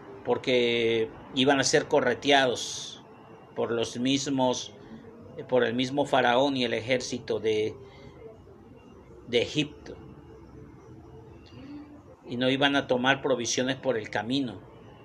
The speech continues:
Dice un dato interesante que fueron cuatrocientos treinta años y que estuvo prisionero en Egipto.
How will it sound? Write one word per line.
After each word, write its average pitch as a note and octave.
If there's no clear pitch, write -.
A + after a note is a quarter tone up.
Dice C3+
un C3+
dato C3+
interesante C3+
que B2+
fueron C3
cuatrocientos C3
treinta C3+
años C3+
y A2+
que A#2
estuvo C3
prisionero B2+
en A#2
Egipto. G#2+